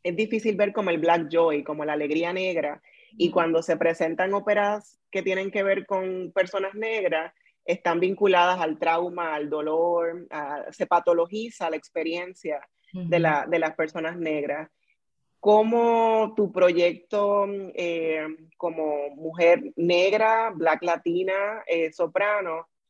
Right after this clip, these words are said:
Speaker 1: es un proyecto para mí muy político, inclusive decolonial y antirracista? ¿Cómo, cómo llegas a, a, a, a eso, no? Y también tienes, eres la fundadora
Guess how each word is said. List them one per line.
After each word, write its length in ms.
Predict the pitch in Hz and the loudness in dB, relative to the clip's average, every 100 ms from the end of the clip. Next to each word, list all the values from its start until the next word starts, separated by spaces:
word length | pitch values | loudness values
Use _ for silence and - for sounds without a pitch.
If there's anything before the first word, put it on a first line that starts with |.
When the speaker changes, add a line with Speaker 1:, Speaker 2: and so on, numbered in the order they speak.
| _ _ | _ _
Speaker 1:
es 140 | 170 | -2
un 160 | 190 202 | 0 0
proyecto 560 | 208 190 180 202 190 | 0 0 0 -2 0
para 260 | 160 170 160 | 0 -2 -2
mí 420 | 160 180 240 233 | -4 -6 -8 -10
muy 300 | 175 165 170 | -10 -8 -8
político, 880 | 170 180 165 175 185 233 233 240 240 | -4 -4 -4 -4 -8 -12 -8 -8 -6
inclusive 640 | 208 180 165 160 170 170 | -8 -10 -12 -10 -6 2
decolonial 880 | 175 165 165 160 156 151 156 175 226 | 4 4 0 0 -2 -2 -2 -4 -6
y 140 | - 165 | -2 -2
antirracista? 1080 | 160 175 160 151 - 180 180 _ 160 156 - _ _ _ _ - - | -2 -4 0 0 0 -6 -6 _ 0 0 -4 _ _ _ _ -18 0
¿Cómo, 500 | 208 208 226 233 220 | 4 6 6 6 6
cómo 240 | 220 214 226 | 4 4 4
llegas 380 | 214 214 208 | 4 4 2
a, 120 | 208 185 | 0 -2
a, 460 | - 165 - 160 | 0 -2 -2 -4
a, 160 | 151 160 | -4 -4
a 60 | 165 | -4
eso, 460 | 180 208 - 175 | -4 -6 -8 -6
no? 300 | 170 185 196 | -4 -4 -2
Y 140 | 190 170 | -2 -2
también 460 | 165 160 156 160 | -2 0 -2 -2
tienes, 340 | 175 180 185 - | -4 -4 -2 -2
eres 140 | 175 | 0
la 140 | 185 | 0
fundadora 720 | 185 185 185 175 156 147 175 | -2 -2 2 2 2 2 -2